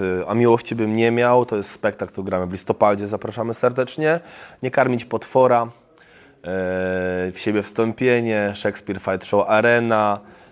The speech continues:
e, Pustostan, to jest mój monodram, z którym tu przyjechałem, też zostałem do teatru zaproszony. E, <laughs> Limba, e, Fe-, Miłość Fedry, czyli historia flanelowego wstydu.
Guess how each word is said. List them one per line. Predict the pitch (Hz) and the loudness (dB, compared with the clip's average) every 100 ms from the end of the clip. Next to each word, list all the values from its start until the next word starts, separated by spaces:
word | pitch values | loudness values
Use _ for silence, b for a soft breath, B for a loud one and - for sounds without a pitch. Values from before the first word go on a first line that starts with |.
| _ | _
e, | 90 | -6
Pustostan, | 90 123 - 123 117 - 104 101 | -4 -6 2 4 4 2 0 -2
to | 104 | -4
jest | 101 - - | -4 -6 -12
mój | 101 101 | -8 -4
monodram, | 107 110 107 104 | -2 -2 -2 -4
z | 101 | -6
którym | 101 101 | -8 -10
tu | 104 | -12
przyjechałem, | - 104 98 113 107 98 | -10 -6 -2 2 4 2
też | 95 92 | -4 -10
zostałem | - 95 | -6 -6
do | 95 | -4
teatru | 92 98 101 | -2 -2 0
zaproszony. | 98 95 101 - 127 127 123 123 B B B B B - 95 95 98 98 98 98 98 101 98 98 123 113 | -4 -4 -4 0 0 2 0 -2 B B B B B -4 0 2 2 2 2 0 0 2 0 0 0 4
E, | 123 | 4
<laughs> | |
Limba, | 123 143 131 131 127 123 123 b b b _ | 6 4 4 6 6 6 0 b b b _
e, | 92 98 98 98 98 98 98 - - | -8 -4 -4 -2 -2 -2 -4 -8 0
Fe-, | 117 113 110 107 104 104 101 98 98 98 | 4 6 6 4 2 2 0 0 0 -2
Miłość | 123 113 107 - | 0 0 -2 0
Fedry, | 123 135 110 104 | 2 2 2 0
czyli | - 104 | -2 -8
historia | - - 110 | -8 -4 -2
flanelowego | 101 107 110 107 104 101 | -2 -2 0 0 -2 -2
wstydu. | - - 127 120 120 113 | -8 0 0 2 2 0